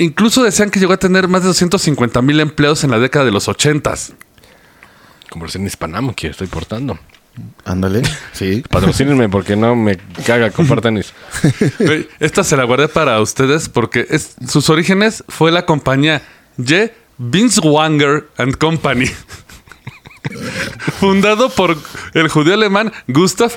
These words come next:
Speaker 1: Binswanger.
Speaker 2: ¿Por qué? Verga, ¿por qué? <laughs>
Speaker 3: Sí, es que
Speaker 1: Más tarde, Gustav Bing, güey. O
Speaker 2: Sí,
Speaker 1: sea
Speaker 2: porque, porque Wanger es una
Speaker 3: Wan-,
Speaker 2: horrible.
Speaker 3: ajá.
Speaker 1: Sí, güey. Güey, esta empezó a crecer muy grande y cuando se une un tal Hugo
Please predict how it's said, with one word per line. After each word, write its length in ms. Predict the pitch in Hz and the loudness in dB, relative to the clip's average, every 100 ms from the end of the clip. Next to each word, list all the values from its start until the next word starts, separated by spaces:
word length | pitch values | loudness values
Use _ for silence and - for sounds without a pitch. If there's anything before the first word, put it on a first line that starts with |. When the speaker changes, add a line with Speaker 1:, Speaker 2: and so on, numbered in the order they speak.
| - - | -10 -6
Speaker 1:
Binswanger. 920 | 139 170 175 160 175 214 208 139 113 - - | -2 0 2 2 2 2 0 0 -2 -6 -6
Speaker 2:
¿Por 120 | 143 | -4
qué? 100 | 151 | -6
Verga, 400 | 127 123 147 151 | -6 -2 0 -2
¿por 180 | 127 127 | -4 -6
qué? 280 | - 151 147 | -6 -2 -2
<laughs> 400 | - - - - | -4 -8 -6 -2
Speaker 3:
Sí, 180 | 277 135 | 0 2
es 80 | 131 - 294 | 0 -2 -2
que 100 | 143 - - - - - | -2 -4 -10 -8 -8 -2
Speaker 1:
Más 260 | 160 208 | 0 0
tarde, 280 | - 180 226 | 0 0 0
Gustav 380 | 165 175 - 202 - | 2 0 0 -2 -4
Bing, 320 | 123 151 165 135 | -4 0 0 2
güey. 240 | 117 95 - _ _ - - | 0 -2 -10 _ _ -20 -6
O 80 | - | 0
Speaker 2:
Sí, 40 | 180 | 2
Speaker 1:
sea 80 | 175 | 2
Speaker 2:
porque, 200 | 120 104 | 0 -2
porque 220 | 104 101 | -2 2
Wanger 380 | 107 127 127 104 | 2 2 2 2
es 120 | 101 | 0
una 160 | 117 98 | 0 0
Speaker 3:
Wan-, 140 | 98 | 2
Speaker 2:
horrible. 280 | 117 110 107 | 2 2 2
Speaker 3:
ajá. 400 | 110 104 101 104 | 2 4 2 2
Speaker 1:
Sí, 240 | 143 156 | 2 2
güey. 120 | 131 143 139 - - - - - - - - - - - - - _ | 2 2 -2 -6 -16 -16 -20 -20 -20 -20 -20 -20 -20 -20 -20 -20 _
Güey, 280 | 147 170 170 - | 0 0 0 -2
esta 420 | 180 - 233 202 | -2 0 -2 -2
empezó 420 | 123 139 151 147 185 | -2 0 0 2 0
a 40 | |
crecer 460 | 185 196 - 180 170 | 2 0 2 2 2
muy 180 | 175 | 2
grande 500 | 170 143 143 156 254 - _ _ _ _ _ - | 2 2 0 -2 -4 -8 _ _ _ _ _ -4
y 120 | 151 | -2
cuando 280 | - 151 156 | 0 2 2
se 120 | 151 | 2
une 140 | 185 202 | 2 2
un 80 | 208 | 2
tal 240 | 202 190 | 2 2
Hugo 240 | 170 175 | 2 2